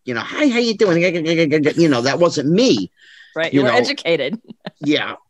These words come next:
Speaker 1: I mean, from Gleason's perspective, he knew I was a Smokey and the Bandit junkie, you know, uh,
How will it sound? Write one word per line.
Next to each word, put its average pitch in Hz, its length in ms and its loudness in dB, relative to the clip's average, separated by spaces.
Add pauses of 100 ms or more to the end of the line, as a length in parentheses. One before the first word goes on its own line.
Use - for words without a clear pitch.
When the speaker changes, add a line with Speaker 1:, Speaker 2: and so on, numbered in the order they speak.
(480)
Speaker 1:
I 160 100 -2
mean, 165 160 2
from 135 200 -2
Gleason's 170 440 2
perspective, 185 720 0
he 139 180 2
knew 151 240 6
I 151 80 4
was 143 180 0
a 131 60 -4
Smokey 139 380 0
and 120 80 2
the 117 40 2
Bandit 127 380 0
junkie, 120 680 0 (380)
you 127 140 -2
know, 107 360 -6
uh, 85 340 -4